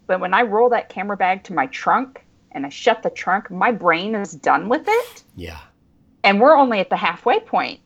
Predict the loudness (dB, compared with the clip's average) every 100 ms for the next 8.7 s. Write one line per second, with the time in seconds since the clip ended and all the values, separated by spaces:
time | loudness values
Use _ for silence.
0 | -4 -2 0 2 2 2 _ _ _ _
1 | -12 -12 -16 -18 -8 -2 2 4 4 4
2 | 4 2 0 -4 _ _ -6 -4 -2 -2
3 | 0 0 0 -4 2 2 4 2 0 -6
4 | -6 -8 -14 -20 -20 -10 -6 -6 -10 -12
5 | -6 -6 -6 0 2 2 -2 -8 -6 -4
6 | -4 -4 -4 -6 -6 -6 -6 -6 -10 -10
7 | -12 -12 -12 -4 -2 -2 -4 -12 -12 -10
8 | -8 -4 -4 -6 -12 -18